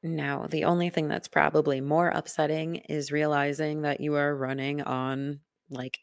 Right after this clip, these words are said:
none of your brain. Let's talk about one more thing that I see as being kind of a type of full biology dissociation instead of a half measure. Depersonalization and or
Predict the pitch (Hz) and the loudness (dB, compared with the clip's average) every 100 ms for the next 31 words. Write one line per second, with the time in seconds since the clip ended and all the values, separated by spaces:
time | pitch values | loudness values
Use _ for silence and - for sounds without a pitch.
0 | - 135 151 160 151 143 - 131 131 135 | -14 -2 0 2 0 -4 -6 -6 -6 -4
1 | 135 - - - 160 - - - - - | -4 -4 -8 -14 -14 -14 -18 -18 -20 -20
2 | - _ _ - 185 - - 233 233 269 | -20 _ _ 0 0 2 6 6 8 4
3 | - 190 180 175 170 147 147 143 - 143 | 4 2 2 0 0 -2 -2 0 0 0
4 | 143 139 143 139 135 - 135 131 131 - | -2 -4 -4 -2 -4 -4 -4 -4 -6 -8
5 | 131 131 131 - 131 135 131 131 - _ | -8 -4 -4 0 0 0 0 0 -4 _
6 | - - 190 170 143 135 135 _ 139 127 | 0 8 10 10 6 2 -4 _ 0 2
7 | 131 131 127 123 135 135 131 - - - | 0 -2 -4 -6 -6 -6 -4 -4 -4 -4
8 | 143 - - - - - 160 - 143 139 | -2 -2 -2 -2 -2 -4 -8 -8 -8 -8
9 | - 131 139 - 131 139 - 135 131 - | -4 -2 -4 -4 -4 -4 -2 -2 -2 -10
10 | 139 - - - 165 - - - _ _ | -10 -6 -4 -4 -6 -14 -20 -20 _ _
11 | _ _ - 135 202 240 - 220 214 214 | _ _ -20 -2 0 0 2 0 0 0
12 | 202 185 165 147 139 151 143 143 - 139 | 2 2 2 0 0 -2 -2 -4 -4 -4
13 | 143 143 139 131 127 131 135 | -2 -2 -2 -2 -2 -2 -6